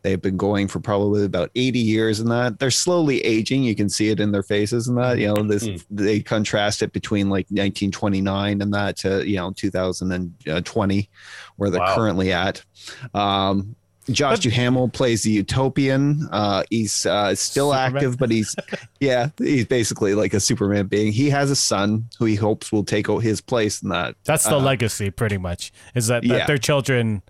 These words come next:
Speaker 3: have gained powers and they're the next step. But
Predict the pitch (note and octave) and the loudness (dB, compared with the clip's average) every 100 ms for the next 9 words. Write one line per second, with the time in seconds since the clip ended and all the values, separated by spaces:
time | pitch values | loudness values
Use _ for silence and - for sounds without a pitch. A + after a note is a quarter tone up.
0 | _ B2 G#2 G#2+ A2 G#2+ - A#2 G#2 F#2 | _ -2 -2 -2 0 0 -2 -2 0 -2
1 | F#2 - A#2+ G#2 G#2 G2+ A2 G2 G#2 G2 | -6 -6 -4 -4 -6 -4 -4 -2 -2 -4
2 | - - - G2+ - - F#2 | -4 -6 -2 -4 -4 -8 -8